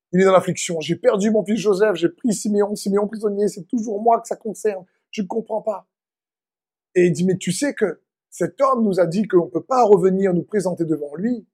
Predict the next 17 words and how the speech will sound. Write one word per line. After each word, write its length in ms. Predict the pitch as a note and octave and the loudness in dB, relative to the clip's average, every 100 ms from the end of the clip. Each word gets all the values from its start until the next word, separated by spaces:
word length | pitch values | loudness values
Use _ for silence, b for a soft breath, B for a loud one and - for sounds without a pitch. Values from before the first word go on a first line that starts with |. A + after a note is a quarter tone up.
| _ _ _ _ _ | _ _ _ _ _
si 140 | - G3 | -2 2
on 120 | F3 | 4
n'emmène 340 | A3+ A#3 F#3 | 4 4 2
pas 140 | G#3 A#3 | 2 2
notre 180 | F3+ - _ | 2 -6 _
petit 280 | G#3 - | -2 -2
frère 420 | - - C4 A#3+ - | -10 -4 -2 -2 -4
parce 160 | E3+ | -4
qu'il 80 | F3 | 0
nous 80 | G3 | 0
a 80 | G3 | 0
posé 180 | A#3 A3 | 0 0
des 140 | G3 | 0
questions 520 | B3 A3 - C#4 D4+ | -2 -4 -4 -6 -6
sur 160 | - G#3+ | -2 -4
notre 200 | F#3 F#3 | -2 -2
famille. » 320 | F3+ E3 | -2 -4